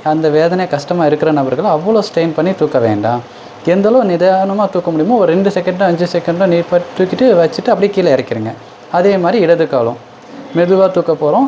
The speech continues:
அதே மாதிரி நேரா நீட்ட போறோம். எந்த அளவு ஒரு அஞ்சு செகண்டோ, பத்து செகண்டோ நிப்பாட்டிட்டு, அ, மெதுவா காலை கீழே இறக்க போறோம். So, அதே மாதிரி வலது பக்கம் கால்.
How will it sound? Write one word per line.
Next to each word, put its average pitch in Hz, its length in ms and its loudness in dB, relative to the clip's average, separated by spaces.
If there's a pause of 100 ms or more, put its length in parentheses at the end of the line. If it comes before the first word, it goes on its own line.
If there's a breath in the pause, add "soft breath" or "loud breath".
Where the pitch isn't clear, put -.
அதே 156 240 0
மாதிரி 165 240 2
நேரா 156 180 2
நீட்ட 147 240 0
போறோம். 147 360 0 (480)
எந்த 170 240 2
அளவு 190 280 2
ஒரு 165 200 0
அஞ்சு 151 260 0
செகண்டோ, 147 300 -2
பத்து 147 300 -4
செகண்டோ 143 380 -2 (200)
நிப்பாட்டிட்டு, 143 560 -2
அ, 160 40 0
மெதுவா 156 540 2
காலை 143 320 0
கீழே 143 260 0
இறக்க 123 300 -2
போறோம். 113 220 -4 (1500)
So, 190 160 -2
அதே 170 260 2
மாதிரி 175 380 0 (120)
வலது 156 280 0
பக்கம் 135 260 -6
கால். 120 200 -2